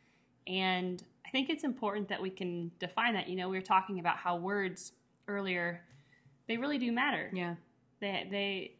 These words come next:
Speaker 1: clarification of one from the other. So.
Speaker 2: Yeah. Yeah, because, like, easily we could, <clears throat> we could kind of link hope and faith together as both of them are things like you have faith or
Speaker 1: Mm-hmm.
Speaker 2: you hope in something, you know, like,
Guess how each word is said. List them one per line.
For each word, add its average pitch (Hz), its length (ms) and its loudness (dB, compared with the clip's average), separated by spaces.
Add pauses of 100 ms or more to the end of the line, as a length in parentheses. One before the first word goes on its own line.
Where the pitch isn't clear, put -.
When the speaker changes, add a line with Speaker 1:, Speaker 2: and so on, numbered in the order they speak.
Speaker 1:
clarification 226 800 0
of 185 180 -4
one 190 480 0 (200)
from 190 180 -2
the 175 140 -2
other. - 340 -6 (180)
So. - 160 -6
Speaker 2:
Yeah. 170 160 -4 (360)
Yeah, 190 340 4
because, 196 380 0
like, 185 260 -2
easily 208 460 2
we 190 100 0
could, 175 300 -2 (560)
<clears throat> - 520 0
we 214 120 0
could 214 220 2 (200)
kind 226 180 2
of 190 120 2
link 196 340 0
hope 196 300 -2
and 185 120 0
faith 185 360 -2
together 175 500 0
as 165 580 -4 (520)
both 214 320 4
of 185 80 -2
them 180 380 2
are 175 140 0
things 175 460 -2
like 165 260 -6
you 180 100 0
have 160 260 0
faith - 420 -4 (320)
or 190 80 4
Speaker 1:
Mm-hmm. 175 100 4
Speaker 2:
you 160 80 -2
hope 262 300 -2
in 175 140 -4
something, 170 560 -10
you 190 100 2
know, 185 160 2
like, 170 360 0